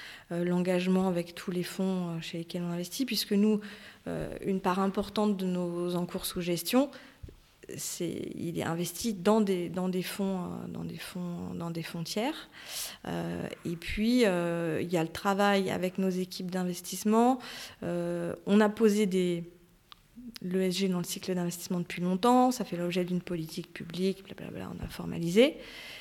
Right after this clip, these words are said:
Mais après, c'est concrètement dans le quotidien, euh, les gens se disent, « OK, qu'est-ce que je dois regarder ? » Euh, euh, typiquement, euh, sur la matérialité climat, on a construit des outils, euh, pour aider les, les deal teams très tôt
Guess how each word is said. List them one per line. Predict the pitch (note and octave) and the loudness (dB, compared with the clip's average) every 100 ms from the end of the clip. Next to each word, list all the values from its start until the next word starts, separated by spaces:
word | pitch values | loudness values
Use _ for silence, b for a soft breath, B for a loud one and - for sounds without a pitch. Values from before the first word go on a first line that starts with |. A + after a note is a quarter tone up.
| B - | B -14
Mais | - | -8
après, | F#3+ | -6
c'est | G3 - | -6 -6
concrètement | - F3 F3+ F3+ G#3 | -2 -2 -2 0 2
dans | G3 | 2
le | E3+ | 0
quotidien, | F3+ - E3+ G3+ B3 A#3 | -6 -8 0 4 4 4
euh, | F3 E3+ | 2 -4
les | |
gens | F3 | -4
se | F3+ G3+ | -6 -8
disent, « | F3+ | -12
OK, | - B3 A#3 | -2 0 0
qu'est-ce | G3+ | -6
que | - F#3 | -2 2
je | |
dois | F#3+ | 2
regarder ? » | F#3 F#3+ F3 F#3+ A3+ B3 B3 B3 | 2 2 2 4 6 6 6 6
Euh, | G3+ F#3 F#3 F#3 B B B - | 4 2 0 -4 B B B -4
euh, | F3 F3 F3 | -2 0 -4
typiquement, | F3 - - F#3 G#3 A3 G#3+ | -6 -10 -8 2 4 6 6
euh, | F#3 | 4
sur | F3+ F3+ | 4 4
la | F3+ | 4
matérialité | F#3 F#3 F#3 F3+ F3+ F#3 F#3+ | 4 2 2 2 0 -2 -4
climat, | - F#3+ F#3+ G3 F3 | 0 2 4 4 0
on | E3 | -4
a | |
construit | - F3 - - E3+ | -4 -6 -8 -8 -6
des | E3+ F#3+ | -4 -4
outils, | F#3 B3 B3 B3+ B3+ B B B B F3 | -2 4 6 6 2 B B B B -4
euh, | F3 F3 F3 F3 F3 F3 E3+ E3 F3 E3+ | 0 0 0 0 -2 -2 -4 -4 -4 -6
pour | - F3+ | -4 -2
aider | F#3 F3+ F3 | 0 0 0
les, | F3+ E3+ E3+ F3 - E3+ | 0 -2 -2 -4 -4 -4
les | F3 F3+ | -4 -4
deal | F3 F3 | -4 -8
teams | - A3 G#3 | -4 4 4
très | G#3 - G#3+ | 4 0 2
tôt | A#3+ A#3+ A#3+ | 4 2 0